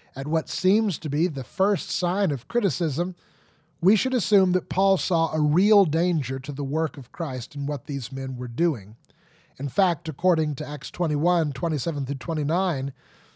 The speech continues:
these very critics seemed to become continual enemies to Paul, who were actually responsible for his being arrested in Jerusalem. So Paul left the synagogue,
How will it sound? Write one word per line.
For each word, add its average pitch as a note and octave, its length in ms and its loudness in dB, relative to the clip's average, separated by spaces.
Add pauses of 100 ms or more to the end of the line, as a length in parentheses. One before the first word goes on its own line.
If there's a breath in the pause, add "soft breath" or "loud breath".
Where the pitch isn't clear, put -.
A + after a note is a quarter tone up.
(180 soft breath)
these F#3+ 400 4
very G#3 320 4
critics F3 640 -2 (360)
seemed G#3+ 320 4
to F3+ 60 2
become F#3+ 640 2
continual G3+ 640 2
enemies D#3+ 460 0
to D3 120 -6
Paul, E3 460 2 (340 soft breath)
who D#3 80 0
were D3 160 4
actually G3 340 0
responsible F3 920 0
for D#3 180 -2
his C#3+ 180 0
being F3+ 300 2
arrested E3+ 500 0
in D#3+ 140 0
Jerusalem. F3 720 0 (520 soft breath)
So F#3+ 440 4
Paul A#3+ 340 6
left G#3 380 4
the F#3 80 -2
synagogue, A2 720 -6